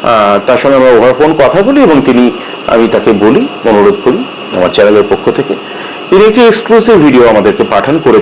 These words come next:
পাঠান, এই বিষয়ে তার বক্তব্য জানান। আপনাদেরকে শোনাবো সেই বক্তব্য এবং আপনাদের কাছে অনুরোধ, আহ, পশ্চিমবাংলাকে এই বদ্ধভূমিতে পরিণত হতে দেওয়া থেকে আমাদের প্রত্যেককে সক্রিয়ভাবে প্রতিরোধে এগিয়ে আসতে হবে। আহ, এই জিনিস চলতে পারে না,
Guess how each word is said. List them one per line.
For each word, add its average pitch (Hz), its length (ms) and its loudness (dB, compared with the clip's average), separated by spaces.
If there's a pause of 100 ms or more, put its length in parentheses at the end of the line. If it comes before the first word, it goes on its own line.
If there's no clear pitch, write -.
পাঠান, 135 260 -2
এই 127 120 2
বিষয়ে 101 280 0
তার 98 180 0
বক্তব্য 90 500 -2 (720)
জানান। 98 280 -2 (580)
আপনাদেরকে 95 400 -2
শোনাবো 170 380 0
সেই 135 180 0
বক্তব্য 101 460 -2 (460)
এবং 90 380 0 (360)
আপনাদের 107 340 0
কাছে 98 180 -2
অনুরোধ, 82 400 0 (560)
আহ, - 140 0
পশ্চিমবাংলাকে 139 580 0
এই 131 80 4
বদ্ধভূমিতে 107 580 0
পরিণত 101 420 0
হতে 98 260 0
দেওয়া 92 240 2
থেকে 139 260 -2 (420)
আমাদের 95 360 0
প্রত্যেককে - 560 -2 (580)
সক্রিয়ভাবে 101 720 0
প্রতিরোধে 101 460 -2
এগিয়ে 95 240 0
আসতে - 240 -4
হবে। 90 240 0
আহ, - 960 -8
এই 151 120 2
জিনিস 123 340 0
চলতে - 240 -2
পারে 82 200 -2
না, - 120 -8